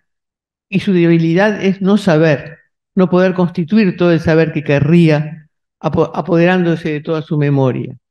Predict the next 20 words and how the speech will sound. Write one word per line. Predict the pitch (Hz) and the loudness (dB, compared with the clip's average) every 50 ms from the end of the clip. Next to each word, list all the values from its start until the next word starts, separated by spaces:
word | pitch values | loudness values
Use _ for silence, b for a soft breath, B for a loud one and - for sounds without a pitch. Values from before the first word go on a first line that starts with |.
| _ _ _ | _ _ _
Aceptar | - 147 131 180 151 160 190 185 180 180 | -4 -2 -2 -2 -2 0 0 0 0 0
que | 180 165 | 0 0
ahí | 165 175 180 180 - - - - - _ _ | 2 4 2 2 0 -2 -10 -16 -18 _ _
hay | - 156 156 175 | -2 0 2 4
algo | 185 180 180 185 175 | 4 4 4 4 2
que | 156 147 | 0 -2
se | 131 147 | -2 -2
le | 143 143 | -2 -2
escapa, | 143 - - - 151 147 - - 156 - - _ _ _ _ b b b _ | -4 -4 -4 -2 -2 -2 -4 -6 -8 -8 -10 _ _ _ _ b b b _
como | - 160 170 180 | -2 0 0 2
se | 170 180 165 | 2 2 2
le | 165 | 2
escapa | 151 156 - 190 185 180 190 180 165 - - _ | 0 0 -2 -4 -2 -2 -2 -4 -4 -6 -10 _
el | - 156 151 151 147 147 143 - 147 - | -10 -6 -4 -2 -2 -2 -2 -4 -6 -4
otro, | - 190 196 185 190 190 185 160 156 156 151 - _ _ _ _ _ - | 0 2 2 2 2 0 -4 -4 -4 -4 -6 -12 _ _ _ _ _ -8
el | 139 143 147 139 135 _ | -6 -4 -4 -6 -8 _
tú, | - 226 220 208 180 - - - _ _ _ _ _ _ _ _ _ _ _ _ _ _ | 2 2 2 2 2 -2 -8 -18 _ _ _ _ _ _ _ _ _ _ _ _ _ _
el | - 147 156 147 | -4 -4 0 4
Dios | 180 190 185 - | 4 2 2 2
oculto, | 185 165 151 - 196 196 180 160 143 127 - 147 143 143 143 | -2 -2 -2 0 0 2 2 2 0 -2 -4 -6 -6 -6 -10